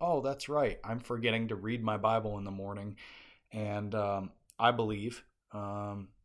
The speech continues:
that the Bible, I know that the Bible says, you know, uh,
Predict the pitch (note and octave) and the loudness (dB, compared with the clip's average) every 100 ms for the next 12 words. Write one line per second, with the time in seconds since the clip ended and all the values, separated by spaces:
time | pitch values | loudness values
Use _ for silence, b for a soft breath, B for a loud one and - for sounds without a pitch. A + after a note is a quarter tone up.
0 | - F#2+ G2+ A2+ A2+ G#2+ - - - A2 | -20 -12 4 6 6 4 -4 -12 -6 0
1 | A2 C#3 G2+ G#2+ G2+ G#2 G2+ G#2 G2+ - | 4 4 2 -2 -4 -4 0 0 0 -2
2 | G#2 G2+ G2 A2 F#2+ F#2 - B B B | -2 -2 -4 -6 -8 -8 -12 B B B
3 | B - - | B -16 -16